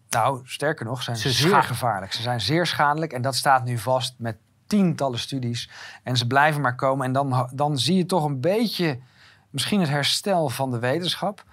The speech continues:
Speaker 1: Als ze zover zijn afgedreven, dan krijg je een rebound effect, waarbij wetenschappers, eh, toch weer een beetje bij kennis komen en zeggen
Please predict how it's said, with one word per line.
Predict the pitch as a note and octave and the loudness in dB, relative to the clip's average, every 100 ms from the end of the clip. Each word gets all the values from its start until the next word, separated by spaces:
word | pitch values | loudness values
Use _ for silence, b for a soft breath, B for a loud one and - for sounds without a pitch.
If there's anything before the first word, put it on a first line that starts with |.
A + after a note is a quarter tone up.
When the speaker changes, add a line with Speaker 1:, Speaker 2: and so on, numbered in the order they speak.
| B B B | B B B
Speaker 1:
Als | C#3+ - | -2 0
ze | B2 | 0
zover | G#2 F3 G3 E3 | 4 4 4 2
zijn | C#3 | 0
afgedreven, | C#3+ E3+ D3 B2+ B2+ A#2+ | 0 0 -2 -2 -2 -2
dan | C3 | -2
krijg | D#3+ D#3+ | 2 2
je | D#3 | 2
een | C#3+ A#2+ | -4 -2
rebound | B2+ F3 C3 A#2 A2 | 0 2 4 2 0
effect, | A2 - B2 B2+ - B B B | -8 -6 -6 -6 -20 B B B
waarbij | B2+ C3 B2+ | 0 2 2
wetenschappers, | C#3+ D#3 C#3+ - C3 B2 A2+ - | 2 2 0 0 0 0 -2 -4
eh, | B2+ B2 A#2 A#2 A2 - - - - - | -4 -2 0 -2 -4 -8 -20 -20 -20 -6
toch | - D3 | -2 0
weer | C3 C3 B2+ B2+ B B | 0 0 -2 -4 B B
een | C3 | -2
beetje | D3 C#3+ | -2 0
bij | C3 B2 | -2 0
kennis | E3+ F#3 F3+ | 2 2 0
komen | C#3 B2 | 0 0
en | |
zeggen | A#2+ A#2+ | -2 -2